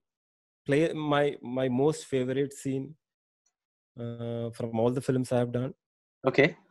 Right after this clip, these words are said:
Speaker 1: So
Speaker 2: Yeah, and
Speaker 1: s-
Speaker 2: that's from Sita Kadi?
Speaker 1: Sita Kadi, yeah.
Speaker 2: Okay.
Speaker 1: I'll just play it with the music, and then I'll explain how I do it. I, I can't play it here.
Speaker 2: Okay.
Speaker 1: It's the scene where, um,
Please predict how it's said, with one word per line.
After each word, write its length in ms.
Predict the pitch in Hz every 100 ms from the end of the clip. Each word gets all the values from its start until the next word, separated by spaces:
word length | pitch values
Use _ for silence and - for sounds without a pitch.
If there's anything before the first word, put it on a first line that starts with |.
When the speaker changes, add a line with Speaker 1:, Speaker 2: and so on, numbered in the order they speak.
| _ _ _
Speaker 1:
So 100 | 135
Speaker 2:
Yeah, 120 | 139
and 80 | 143
Speaker 1:
s- 20 |
Speaker 2:
that's 180 | 156 151
from 240 | 165 143
Sita 240 | - 139 151
Kadi? 340 | 180 139 98 - _ _
Speaker 1:
Sita 220 | 127 107
Kadi, 300 | 92 85 -
yeah. 160 | 98 90
Speaker 2:
Okay. 260 | 113 - 107 - _ _ -
Speaker 1:
I'll 240 | 127 127
just 280 | 135 156 -
play 220 | 143 143
it 240 | 147 143
with 160 | 143 127
the 100 | 151
music, 340 | 143 143 151 147
and 100 | 143
then 80 |
I'll 120 | 160 165
explain 440 | 139 - 165 170
how 180 | 156 135
I 120 | 123
do 180 | 110 101
it. 100 | 104
I, 220 | 113 107
I 40 | 110
can't 280 | 120 120
play 300 | - 107 107 120
it 120 | 117
here. 220 | 104 107 - _ -
Speaker 2:
Okay. 300 | 135 135 143 _ _ _ _ _ _ _
Speaker 1:
It's 200 | 143 -
the 120 | 165
scene 480 | 160 170 165 185 180
where, 500 | 170 170 170 165 -
um, 680 | 147 143 143 143 143 139 147